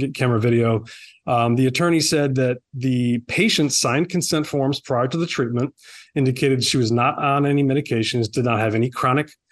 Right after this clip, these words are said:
medical conditions, and was not currently under the care of a physician, which is an interesting way of, of, of saying things. Moreover, she said that the person who was administering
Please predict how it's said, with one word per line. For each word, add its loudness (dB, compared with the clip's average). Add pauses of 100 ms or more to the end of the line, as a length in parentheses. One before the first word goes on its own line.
(240)
medical 0
conditions, 0
and 0
was -2
not -2
currently -2
under 0
the -2
care 0
of 0
a 0
physician, -2
which -6
is 0
an 2
interesting 0
way 2
of, -4
of, -4
of -2
saying 0
things. -2 (440)
Moreover, 2
she 0
said 2
that 0
the 0
person 0
who 2
was 0
administering 0